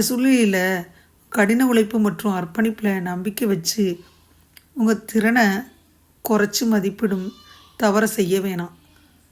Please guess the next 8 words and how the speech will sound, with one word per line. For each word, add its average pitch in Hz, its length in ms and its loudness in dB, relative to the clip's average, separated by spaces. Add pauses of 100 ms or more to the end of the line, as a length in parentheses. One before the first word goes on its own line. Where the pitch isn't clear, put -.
(460)
இல்லைன்னா 226 440 2 (420)
சரியான 208 580 0
முடிவை 208 320 4
எடுக்க 190 280 -2
தகுதியானவர்களாக 202 1200 -2 (120)
இருப்பீங்க. 202 600 -2 (160)
பரிகாரம்னு 226 500 0
பார்த்தீங்கன்னா, 190 460 -4